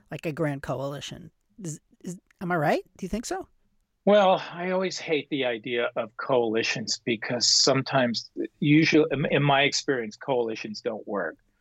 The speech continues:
Speaker 2: There are a whole bunch of people who, who get together to guard what's close to them and to try and push it through in a group. I think it's gonna take a level of collaboration, and it's probably gonna take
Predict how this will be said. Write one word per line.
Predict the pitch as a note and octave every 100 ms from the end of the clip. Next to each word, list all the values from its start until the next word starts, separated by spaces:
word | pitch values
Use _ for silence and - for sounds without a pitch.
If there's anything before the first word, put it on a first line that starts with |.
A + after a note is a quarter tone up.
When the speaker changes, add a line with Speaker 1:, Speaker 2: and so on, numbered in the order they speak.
| _ - -
Speaker 2:
There | B2 A#2
are | A#2
a |
whole | - C3
bunch | B2 B2 -
of | G#2+
people | - - G#2
who, | - G#2 - -
who | - G#2+
get | B2 A#2
together | - G#2 A2 G#2+ G#2 F#2+ -
to | G2 F#2 -
guard | G2+ G#2 G#2 F#2+
what's | - G#2 G#2 -
close | - A2+ A2 -
to | A2
them | A2+ B2
and | G2+ G2
to | -
try | - G#2+
and | G2 F#2
push | G2+ -
it | G#2 -
through | G#2 F#2+
in | F2+
a |
group. | D#2+ F#2+ G2 F#2 _ _ _ - - - -
I | C#3+
think | G3+
it's | A3 -
gonna | F3 D3+
take | D#3 C3+
a | C3
level | B2 B2+ C3 B2
of | G#2+
collaboration, | - B2+ A#2+ A#2+ B2 A2 C#3 D#3 F#3+ E3+
and | C#3
it's | B2+ -
probably | - C#3 E3+ D3+ C#3+
gonna | C3+ B2+
take | - C3 A#2+